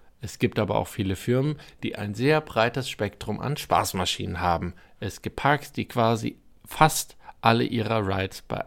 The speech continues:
einem Lieferanten geordert haben. Einer dieser Acmes, also A Company That Manufactures Everything, ist der italienische Familienbetrieb Zamperla.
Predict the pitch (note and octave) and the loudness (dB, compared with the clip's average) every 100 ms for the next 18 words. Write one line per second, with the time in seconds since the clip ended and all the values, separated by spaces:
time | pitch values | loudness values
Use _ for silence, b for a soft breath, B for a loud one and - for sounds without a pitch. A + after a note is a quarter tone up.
0 | - A#2+ C3 C#3 A#2 A2+ C#3 G2+ G2+ - | 2 4 4 4 0 2 2 2 -2 0
1 | G#2+ A2 - E2+ G#2 G2+ G2 - - - | 0 -2 -2 0 2 2 0 -6 -8 -8
2 | G2 B B B B B - G#2+ B2 C3+ | -10 B B B B B 0 8 10 10
3 | G2 G2+ - G2 F#2+ - C3 C3 G#2 G#2 | 6 4 2 4 2 2 0 2 2 4
4 | C3 - - G#2 G2 G2 - - - - | 2 -4 -4 -2 0 -2 -2 -8 -8 0
5 | - B2+ B2+ B2 A#2 A#2 - G#2 G#2 - | 6 6 6 2 4 2 -2 0 0 2
6 | A2 G#2 - A#2 - - G#2+ - - G2+ | 2 2 2 0 -2 -4 -4 -4 0 2
7 | G2 G#2+ G#2+ A#2+ B2+ D3+ D#3 - C3 D#3 | 2 0 0 0 0 0 -2 -4 -2 -2
8 | D#3 E3+ D3+ G#2 G2 G2+ A#2 - G#2+ G2 | 0 2 2 4 4 2 -2 0 2 2
9 | G2 F#2+ G2 - G2+ - - - D3 D#3 | 2 0 -4 -2 -2 -4 -18 -4 2 2
10 | A#2 E2 - - | 2 0 -2 -8